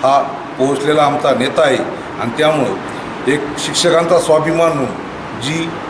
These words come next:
टीडीएफच्या ज्या नेत्यांनी, टीडीएफच्या अध्यक्षांनी ओळखून त्यांना ही उमे-, नाशिक शिक्षक विभागातील ही उमेदवारी दिलेली आहे.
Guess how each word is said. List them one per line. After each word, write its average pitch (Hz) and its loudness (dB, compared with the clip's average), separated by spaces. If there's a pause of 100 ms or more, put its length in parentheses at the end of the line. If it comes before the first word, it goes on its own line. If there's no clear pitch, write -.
(220)
टीडीएफच्या 165 4
ज्या 156 0
नेत्यांनी, 147 -2 (600)
टीडीएफच्या 151 0
अध्यक्षांनी 147 -2 (600)
ओळखून 151 2
त्यांना 151 2 (180)
ही 127 0
उमे-, 131 0
नाशिक 139 0 (160)
शिक्षक 156 -2 (520)
विभागातील 143 2 (420)
ही 131 4
उमेदवारी 139 2
दिलेली 160 2
आहे. 131 2